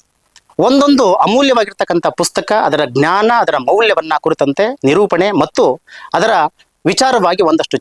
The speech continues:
ಚರ್ಚೆಯನ್ನ ಮಾಡೋದ್ರ ಮುಖಾಂತರವಾಗಿ ಆಸಕ್ತ ಸಹಾಯ, ಸಾಹಿತ್ಯಾಸಕ್ತರನ್ನ ಬರಮಾಡಿಕೊಳ್ಳೋದ್ರ ಮುಖ್ಯವಾಗಿ, ಜೊತೆಗೆ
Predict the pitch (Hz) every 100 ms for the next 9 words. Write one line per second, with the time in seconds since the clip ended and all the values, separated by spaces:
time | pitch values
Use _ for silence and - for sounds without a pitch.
0 | - 185 - 226 185 143 143 135 131 139
1 | 127 127 143 240 - - - - 165 240
2 | 294 285 240 185 156 185 214 156 151 214
3 | 214 190 185 156 151 156 120 - _ -
4 | 120 160 190 185 165 143 139 156 143 160
5 | 220 _ - - - 190 262 233